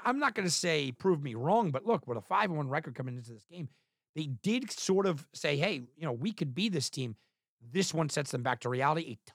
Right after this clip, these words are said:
tough tough loss for Penn. Really tough loss for Penn. I'm not sure they could get back into this thing.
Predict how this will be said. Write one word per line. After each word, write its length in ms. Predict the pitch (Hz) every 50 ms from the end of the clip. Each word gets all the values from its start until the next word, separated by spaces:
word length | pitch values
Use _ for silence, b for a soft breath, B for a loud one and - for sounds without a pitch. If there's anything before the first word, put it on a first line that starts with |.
| - 190
tough 160 | 165 - - _ _ _ _ -
tough 200 | 170 160 - -
loss 220 | 147 147 131 -
for 100 | - 113
Penn. 260 | 104 - 139 139 117 b b b b -
Really 260 | 160 214 226 196 156
tough 200 | 131 151 135 - -
loss 200 | 131 123 117 -
for 100 | 117 107
Penn. 220 | - 117 113 113 - _ _ -
I'm 200 | 165 190 220 226
not 160 | 220 190 151 -
sure 120 | 165 160
they 100 | 151 143
could 120 | 127 127
get 160 | 120 135 117 -
back 220 | 127 117 - -
into 160 | 127 120 120
this 140 | 120 113 110
thing. 200 | - 123 120